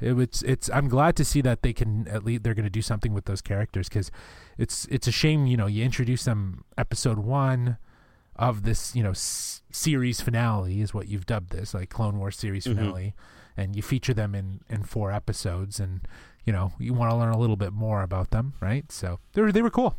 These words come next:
Speaker 1: I, I think that it's, it's cool that they're, they're doing, uh, some more stuff with these characters.
Speaker 2: Yeah, I think it's gonna be, like, um, I hope it's gonna be a short sort of series, right? Like, I, I totally agree with you in the sense that, like,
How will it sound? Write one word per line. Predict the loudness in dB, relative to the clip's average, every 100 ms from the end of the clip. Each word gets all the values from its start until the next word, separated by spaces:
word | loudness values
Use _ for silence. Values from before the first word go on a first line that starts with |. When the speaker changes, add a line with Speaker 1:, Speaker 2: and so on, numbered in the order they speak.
| -6 -8
Speaker 1:
I, | 0 2
I | 4 6
think | 6 4
that | 2 0
it's, | -2 -4
it's | -2 -2
cool | 2 2
that | 2
they're, | 2 2 2 -2 -12 -20 -16 -2
they're | 2
doing, | 4 4 4
uh, | 4 2 0 -4
some | -2
more | 2 2
stuff | 2 2
with | 2
these | 0 2
characters. | 2 2 0 -6 -10 -20 -20 _ _ _ _ _ _ -6
Speaker 2:
Yeah, | -4
I |
think | -2 -2
it's | 4
gonna | 4
be, | 4 4
like, | 4 4
um, | 4 2 0 2
I | 4
hope | 8 6 6
it's | 2
gonna | 2 2
be | 2
a | 2
short | 2 2 2 0 _ _ _ _ -6
sort | 2 2
of | 2
series, | -2 -2 -4 -6 -4
right? | 2 4 2 0
Like, | 4
I, | 6 6
I | 4
totally | 4 4 6
agree | 4 4 2
with | 4
you | 4 4
in |
the | 4
sense | 2 0 0
that, | -2
like, | -2